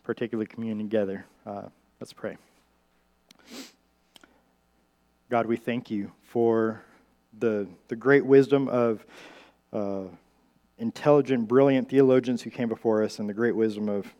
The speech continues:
ten-year-olds who can see the simplicity of what it is that you've given for us to do in remembrance of you.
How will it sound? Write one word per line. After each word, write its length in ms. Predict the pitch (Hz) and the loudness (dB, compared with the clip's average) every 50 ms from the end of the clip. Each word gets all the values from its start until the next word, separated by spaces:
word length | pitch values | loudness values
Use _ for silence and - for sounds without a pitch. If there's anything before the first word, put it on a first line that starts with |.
| _ _ - | _ _ -10
ten-year-olds 520 | - 143 135 131 117 110 104 95 98 - - | -4 -2 0 0 0 0 0 -2 -4 -6 -8
who 100 | 110 - | -12 -8
can 140 | - 110 | -8 -8
see 160 | 104 - 120 113 | -6 -4 -4 -4
the 120 | 110 104 | -4 -4
simplicity 600 | - - 107 - - 135 127 - - 107 107 107 | -8 -8 -10 -4 0 0 0 0 -2 -2 0 0
of 140 | 104 101 98 | 0 0 2
what 140 | 113 117 117 | 2 2 2
it 120 | 117 113 | 2 0
is 160 | 113 110 101 | 0 0 -2
that 80 | 110 92 | -4 -4
you've 260 | 110 113 110 101 - - - - - - - - _ - | -2 -2 -2 -4 -6 -14 -20 -20 -20 -20 -20 -20 _ 2
given 220 | - 143 139 139 139 | 2 2 4 2 0
for 180 | - 139 131 | 2 2 2
us 80 | 120 - | 2 2
to 100 | - 120 | -2 -2
do 220 | 110 127 131 127 | 0 4 4 4
in 120 | 113 110 113 | 4 2 0
remembrance 520 | 107 107 110 117 123 117 117 110 - - | -2 -2 -2 -2 0 0 -2 -4 -4 -8
of 100 | 104 95 | -8 -6
you. 260 | 104 113 107 95 87 | -4 -4 -4 -4 -6